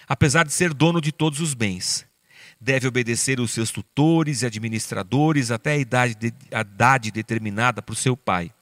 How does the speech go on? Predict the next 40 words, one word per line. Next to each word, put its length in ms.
O 80
mesmo 320
acontecia 420
com 120
a 80
gente. 460
Só, 380
só 180
explicando. 540
Não 120
tira 240
não, 400
ô, 420
Evelyn, 300
pode 160
deixar. 300
Ó, 100
ó 80
que 60
situação 300
interessante. 720
Enquanto 440
o 40
filho 440
do 100
dono 320
é 60
pequenininho, 720
ele 140
não 180
difere 420
em 60
nada 320
do 120
servo, 520
porque 240
ele 80
não 100
manda 400
ainda, 580